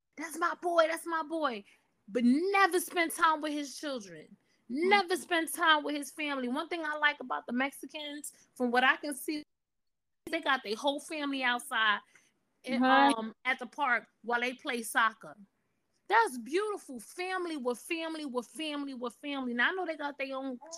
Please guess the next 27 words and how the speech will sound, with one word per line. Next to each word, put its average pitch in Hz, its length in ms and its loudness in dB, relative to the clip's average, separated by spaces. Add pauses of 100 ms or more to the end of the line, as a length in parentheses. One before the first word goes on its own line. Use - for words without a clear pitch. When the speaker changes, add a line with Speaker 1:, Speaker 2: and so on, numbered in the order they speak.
Speaker 1:
shit 240 260 -2
and 220 140 -6
problems, 208 560 2 (420)
but 254 180 -4 (200)
families 302 960 2
is 247 140 0
partying. 269 520 4
You 339 80 -2
know, 427 160 -2
many 381 220 0
times 349 420 0
I 339 140 8
get 311 140 -2
invited 294 420 0
places, 294 400 -4
I'm 302 140 2
like, 262 160 -6
"Can 294 100 -4
I 302 80 2
bring 311 220 -2
my 294 120 4
children?" 294 460 -6 (300)
"Oh, 226 180 4
no, 240 220 2
children 226 420 -6
are 208 180 -2
allowed." 156 420 -4